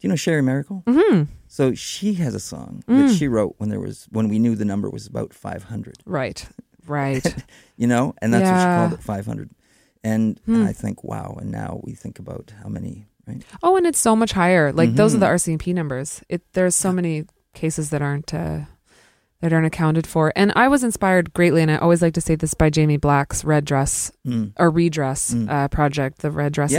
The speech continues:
Speaker 1: Yeah.
Speaker 2: hanging
Speaker 1: Yeah,
Speaker 2: around in
Speaker 1: yeah.
Speaker 2: public spaces. That's where the visual
Speaker 1: Mm-hmm.
Speaker 2: inspiration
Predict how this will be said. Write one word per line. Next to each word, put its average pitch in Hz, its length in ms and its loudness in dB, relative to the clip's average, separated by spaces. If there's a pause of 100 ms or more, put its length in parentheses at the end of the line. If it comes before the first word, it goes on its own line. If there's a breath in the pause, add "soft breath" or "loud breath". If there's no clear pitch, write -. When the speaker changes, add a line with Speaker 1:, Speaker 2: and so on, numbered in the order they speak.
Speaker 1:
Yeah. - 40 -
Speaker 2:
hanging 151 300 2
Speaker 1:
Yeah, 143 60 2
Speaker 2:
around 147 180 4
in 156 120 6
Speaker 1:
yeah. - 40 4
Speaker 2:
public 156 280 2
spaces. 160 420 -2
That's 185 240 4 (280)
where 165 340 0
the 151 80 -2
visual 135 600 -4
Speaker 1:
Mm-hmm. 127 200 -2
Speaker 2:
inspiration 143 600 -4